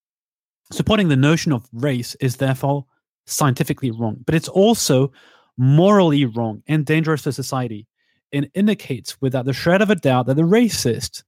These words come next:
the person who still upholds the notion of races, would discriminate when hiring someone, when talking to someone who knows. That speech is damaging. It's not about being hurtful only.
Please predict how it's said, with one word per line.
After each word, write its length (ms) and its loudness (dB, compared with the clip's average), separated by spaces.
the 60 -2
person 420 0
who 100 -2
still 380 0
upholds 500 0
the 80 0
notion 300 0
of 100 -8
races, 580 -4
would 180 4
discriminate 720 0
when 160 2
hiring 340 4
someone, 480 0
when 140 0
talking 420 -2
to 140 -4
someone 340 -2
who 140 4
knows. 340 -2
That 260 0
speech 440 -6
is 200 0
damaging. 760 -2
It's 200 -12
not 220 2
about 220 0
being 100 0
hurtful 460 0
only. 340 -4